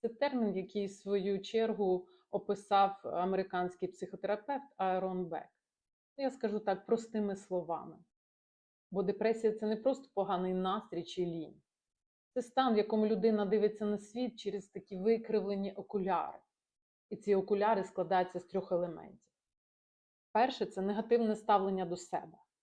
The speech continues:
Людина в депресії майже завжди думає про себе погано. І це виглядає приблизно так. Е, «Я нічого не варта, мене ніхто не любить, я все роблю неправильно,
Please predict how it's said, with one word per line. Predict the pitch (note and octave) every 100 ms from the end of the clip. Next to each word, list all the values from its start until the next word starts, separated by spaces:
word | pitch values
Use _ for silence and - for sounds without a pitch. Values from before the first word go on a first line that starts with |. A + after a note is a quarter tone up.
| _ _ _ _ G3
Людина | G3+ G3 G3
в | F#3
депресії | G3+ A#3+ A#3+ A#3+ G#3+
майже | A3 A3 A#3+
завжди | B3+ A#3+ C4+ A#3
думає | F#3 G3 F#3
про | F3+ F#3+
себе | - F3
погано. | F3+ F#3+ F3 D#3+ D3 F3 _ _ _ _ _ _
І | G#3
це | - A3 G#3+
виглядає | G#3 G3 G#3 G3 G3+
приблизно | G3 G3+ G3 G3 G#3
так. | F#3+ E3 - - _ _ _ _ _ _ -
Е, | F3+ E3+ E3 - - _
«Я | F#3 G3
нічого | G3 F#3+ G#3 G3+
не | G#3
варта, | G#3 B3 B3+ B3 - A#3 A#3 A#3 - _
мене | F#3 F#3+ F#3
ніхто | F#3+ F#3+ F#3+
не | F#3+
любить, | G#3 A#3+ B3+ G#3+ A#3 A#3 - _ _ _ _ _ _ _ _ -
я | E3+ F#3
все | G3 - F#3
роблю | F#3 F3+ G3+
неправильно, | G3+ A3+ B3 B3 A#3 A#3 A3+ A3+ A3 A3